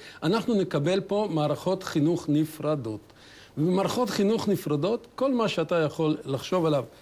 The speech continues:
כמדינה שבה בעצם המערכת הבסיסית ביותר, שבה אתה יוצר את הזהויות, את הזהות ה-,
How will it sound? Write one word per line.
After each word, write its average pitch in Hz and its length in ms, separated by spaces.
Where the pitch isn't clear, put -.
כמדינה 170 760
שבה 156 340
בעצם 196 500
המערכת 175 600
הבסיסית 175 720
ביותר, 214 420
שבה 156 360
אתה 175 160
יוצר 151 300
את 160 140
הזהויות, 151 760
את 147 120
הזהות 147 500
ה-, 135 420